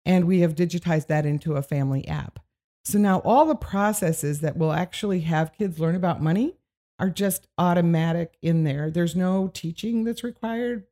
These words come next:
by parents. There's just this, and like I said, parents have to do some work. They have to decide how much they're willing to give their kids for certain things each month.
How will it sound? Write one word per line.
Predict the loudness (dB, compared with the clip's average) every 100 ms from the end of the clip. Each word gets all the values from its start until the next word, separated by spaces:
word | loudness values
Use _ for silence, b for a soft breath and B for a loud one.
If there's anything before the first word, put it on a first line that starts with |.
| -10
by | -8
parents. | -4 -2 -2 -2 -6 -12 _ _ _ _
There's | -2 0 0
just | -4 -6
this, | -6 -6 -10 _ -2
and | 0 0 -2 _ -6
like | -6
I | -6
said, | -6 -6
parents | -4 -4 -4
have | -6 -6
to | -4
do | -4
some | -4 -4
work. | -4 -6 -6
They | -4
have | -4 -6
to | -10
decide | -6 -2 0 0
how | 0
much | 0 -2 -4
they're | -2
willing | 0 0 -2
to | -2
give | -4 -2
their | -2
kids | -2 -4 -6 -6
for | -8
certain | -6 -6 -6
things | -4 -2 -4
each | -6 -10 -10
month. | -8